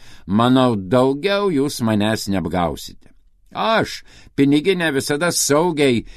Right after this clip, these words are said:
nešiojusi kuprinėje, užsegamojoje kišenėje. Atsigręžęs šūktelėjau: „Su balandžio pirmąja ir jūs.“ O kad būtų dar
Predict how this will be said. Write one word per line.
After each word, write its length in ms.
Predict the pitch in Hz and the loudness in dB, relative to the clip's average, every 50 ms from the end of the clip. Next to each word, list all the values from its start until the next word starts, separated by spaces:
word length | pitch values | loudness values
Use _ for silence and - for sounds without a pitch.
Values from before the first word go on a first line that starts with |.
| - - - | -18 -8 -2
nešiojusi 920 | 98 113 123 113 - - 139 143 143 139 131 120 110 - - - 120 110 - - | 0 2 2 0 0 0 0 2 2 2 2 0 -4 -6 -8 -8 -8 -8 -6 -4
kuprinėje, 800 | - 104 - - - 123 135 156 160 170 170 160 156 151 151 147 | -4 -4 -4 -2 0 0 2 2 0 0 -2 -2 -2 -2 -2 -2
užsegamojoje 1200 | 123 104 101 - - - 123 104 87 87 104 90 90 101 135 151 156 143 131 139 131 98 101 98 | -2 -2 -4 -4 -2 -2 -2 -2 -2 -2 -2 0 0 0 0 0 0 -2 -2 -4 -2 -2 -4 -6
kišenėje. 960 | - - 101 87 - - - 85 82 87 73 65 76 73 67 - 73 67 - - - - - - - - - - | -6 -8 -10 -10 -10 -10 -10 -8 -8 -6 -6 -8 -10 -10 -12 -14 -14 -16 -16 -18 -20 -20 -20 -20 -20 -20 -12 -8
Atsigręžęs 680 | - 110 - - 113 82 101 104 107 110 113 143 143 - | -6 -4 -4 -2 -2 0 0 2 2 2 0 -2 -4 -2
šūktelėjau: 640 | - 151 143 127 - 143 127 131 131 123 123 113 - - - - - - | -2 -2 -2 -2 -2 -2 -2 -2 -2 -2 -4 -8 -10 -16 -20 -20 -12 -6
„Su 280 | - - - - 180 | -2 0 2 2 2
balandžio 540 | 147 165 165 151 170 180 185 175 165 170 151 | 2 2 2 2 0 0 0 0 0 -2 -2
pirmąja 800 | 120 - 156 143 135 127 123 127 156 180 185 190 180 151 98 80 - - - - - | 0 2 2 4 4 4 4 2 2 0 -2 -2 -2 -4 -4 -6 -8 -12 -18 -8 0
ir 160 | 117 139 127 110 | 4 4 6 6
jūs.“ 440 | 110 107 151 175 165 - - - - - - - - - _ _ _ - - - - - - - - - - - | 4 2 0 -4 -6 -8 -10 -12 -14 -16 -20 -20 -20 -20 _ _ _ -20 -20 -20 -20 -20 -20 -20 -20 -20 -12 -2
O 280 | - 151 202 214 214 202 | 2 6 6 8 6 6
kad 300 | - - 175 165 147 143 | 4 2 2 2 2 0
būtų 540 | 131 131 147 151 151 143 - - 131 127 117 | 0 0 2 2 0 0 0 0 0 0 2
dar 460 | 101 85 101 107 120 120 113 110 101 | 2 2 2 4 4 4 2 0 -2